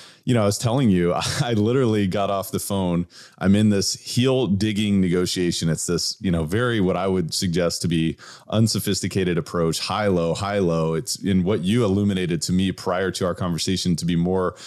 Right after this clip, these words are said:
bargaining than actually negotiation. But obviously your w-, life's work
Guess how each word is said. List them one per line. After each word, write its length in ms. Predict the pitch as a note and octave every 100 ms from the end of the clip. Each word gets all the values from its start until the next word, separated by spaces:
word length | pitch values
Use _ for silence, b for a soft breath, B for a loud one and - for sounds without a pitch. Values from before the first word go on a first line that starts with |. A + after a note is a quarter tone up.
| B -
bargaining 840 | F#2 F2 G2+ A2 G2+ F#2 F2 E2+
than 120 | E2 F2
actually 360 | F2+ - F#2
negotiation. 720 | E2+ D#2+ E2 - F2+ E2 E2+
But 100 | D#2+
obviously 400 | E2+ F#2 F2 -
your 240 | F2+ F#2 G#2+
w-, 220 | F2+ E2+
life's 300 | F2 G2+ G2+
work 400 | E2 F#2 F2+ D#2